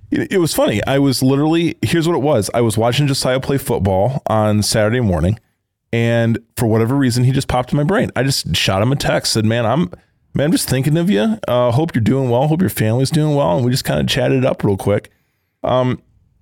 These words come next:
there's been so many of those connections that we've made through this show, people that, um, as we,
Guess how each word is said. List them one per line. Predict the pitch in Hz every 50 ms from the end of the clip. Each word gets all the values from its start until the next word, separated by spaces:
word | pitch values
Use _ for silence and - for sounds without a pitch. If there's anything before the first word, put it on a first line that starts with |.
| _ -
there's | - 123 143 165 165 147
been | 180 175 147
so | - - 131 131 156
many | 170 170
of | 139
those | 113 104 -
connections | - - 107 104 98 - 110 107 92
that | 104
we've | 82 104 107 90
made | 98 104 104 101 98
through | - - 107 104 104 101
this | 92 92 98 110 117 127
show, | - - - 98 95 95 98 92
people | - - 120 117 120 117 117 110 104
that, | 95 104 101 101 101 95 - - _ _ _ _ _ _ _ - -
um, | - 104 101 101 98 98 98 92 _ _ _ _ _ _ _ _ _ _ _ -
as | 117 113 120 98
we, | 107 113 120 120 117 123